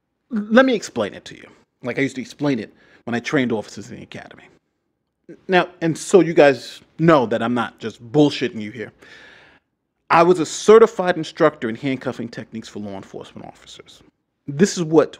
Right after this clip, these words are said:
we trained them to do. Now, sometimes when you arrest a suspect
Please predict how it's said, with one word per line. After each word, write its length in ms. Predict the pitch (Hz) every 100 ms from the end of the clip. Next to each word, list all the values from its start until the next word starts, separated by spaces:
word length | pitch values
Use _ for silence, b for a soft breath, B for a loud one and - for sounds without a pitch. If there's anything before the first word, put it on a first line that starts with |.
| 135
we 100 | 143
trained 380 | - 170 123 101
them 140 | 90
to 100 | -
do. 120 | 90 - _ _ _ b b b b b
Now, 360 | 175 175 160 - _ -
sometimes 640 | - 233 302 190 139 123
when 120 | 131
you 120 | 202
arrest 460 | 214 127 175 180 160
a 20 |
suspect 760 | - 139 - - - - -